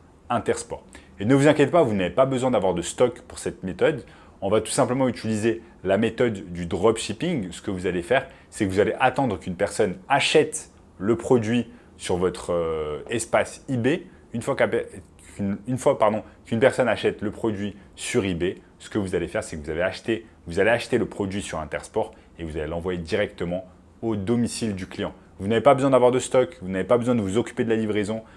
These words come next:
vous n'avez pas besoin de vous occuper du retour client. Et donc ça, ce sont des choses vraiment intéressantes que vous allez pouvoir faire avec cette méthode de dropshipping avec Intersport et eBay. Et je vais vous montrer ici sur mon écran, c'est très simple.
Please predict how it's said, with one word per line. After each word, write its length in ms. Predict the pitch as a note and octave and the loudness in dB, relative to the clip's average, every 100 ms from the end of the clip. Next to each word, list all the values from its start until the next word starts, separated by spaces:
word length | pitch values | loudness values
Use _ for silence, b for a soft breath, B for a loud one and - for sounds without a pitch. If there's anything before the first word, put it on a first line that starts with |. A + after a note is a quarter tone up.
| B B | B B
vous 100 | F#2 | -4
n'avez 200 | G#2 G2 | -2 2
pas 120 | B2+ | 2
besoin 220 | A#2 B2 | 2 0
de 40 | A2+ | 0
vous 140 | G2+ | -2
occuper 260 | A2+ - A2 | -6 -4 -6
du 200 | F#2+ G2 | -4 -4
retour 640 | F2+ A#2+ B2+ C#3+ B2 - - - | -2 -2 0 -2 -2 -8 -20 -20
client. 400 | - A#2 A2 A2 - B B - | -12 -4 -2 -2 -6 B B -10
Et 60 | |
donc 160 | F2 G2+ | -6 0
ça, 120 | F3+ | 0
ce 120 | - | 0
sont 100 | - | -2
des 100 | A2 | -2
choses 220 | F#2+ A#2+ G2 | 0 0 0
vraiment 400 | F#2 A2 - - | -2 -2 -6 -6
intéressantes 640 | C3+ A#2+ B2+ G#2+ - A2 G2+ | -2 0 0 0 -2 -8 -8
que 100 | G2 | -10
vous 120 | E2+ | -6
allez 120 | E2 | -8
pouvoir 240 | D#2 D#2+ D2 | -8 -10 -6
faire 160 | G#2 - B B | -8 -8 B B
avec 160 | E2 D#2 | -12 -10
cette 200 | - - | -10 -2
méthode 420 | A#2+ B2 C#3 A#2 F2+ - - - | 0 4 2 2 -8 -20 -20 -12
de 280 | F2 A#2 | -4 -2
dropshipping 800 | G#2 F#2+ A2+ A#2 - - A2 A2 D#2 | -2 -2 0 0 -2 -10 -8 -8 -10
avec 300 | D#2 E2+ - | -12 -12 -10
Intersport 720 | G2 G2 G2+ - - G#2 - B B B - B2+ | -8 -4 -6 -6 -6 -6 -6 B B B -8 -2
et 240 | C3 B2+ - - | -2 -2 -16 -10
eBay. 260 | C3 A2 - - - | -4 -2 -2 -6 -10
Et 80 | F#2+ | -4
je 60 | G2 | 0
vais 60 | |
vous 60 | A#2 | 0
montrer 300 | B2+ - B2 | 0 0 -2
ici 340 | - C3 B2+ B B - | -2 -6 -6 B B -12
sur 220 | - A#2 | -6 -2
mon 140 | A2+ | -2
écran, 360 | G#2+ - A#2+ A#2+ | -2 -2 -2 -2
c'est 180 | - - | -10 -10
très 180 | - G#2 | -4 -4
simple. 280 | - D2 | -4 -12